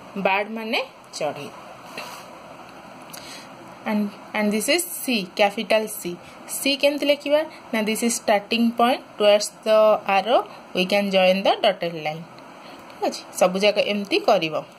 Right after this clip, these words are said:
ତାପରେ C for cow, C for carrot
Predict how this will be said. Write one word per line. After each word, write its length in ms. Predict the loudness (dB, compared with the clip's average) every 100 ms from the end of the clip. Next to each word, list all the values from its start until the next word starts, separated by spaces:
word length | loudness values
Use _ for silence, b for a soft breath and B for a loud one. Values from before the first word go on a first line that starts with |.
| -20 -20 -14 -10
ତାପରେ 260 | -10 -12 -14 -10
C 180 | -4 -2
for 160 | 4 4 4 B B B -10 0
cow, 340 | 2 4 4 2 -2 -8 -20 -20 -18
C 240 | -10 -4 -2 4
for 160 | 6 6 0 -8
carrot 460 | 2 4 4 2 0